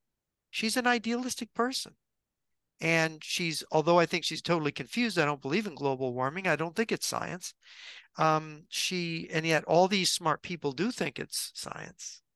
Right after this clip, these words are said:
But I say, "Look, it's not science. Nothing's ever proven. It's a theory, right? It's just a theory, like all scientific theories.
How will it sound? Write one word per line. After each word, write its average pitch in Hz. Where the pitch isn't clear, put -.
But 147
I 170
say, 165
"Look, 196
it's 185
not 196
science. 208
Nothing's 226
ever 175
proven. 208
It's -
a 208
theory, 269
right? 170
It's -
just 277
a 247
theory, 202
like -
all 285
scientific 175
theories. 143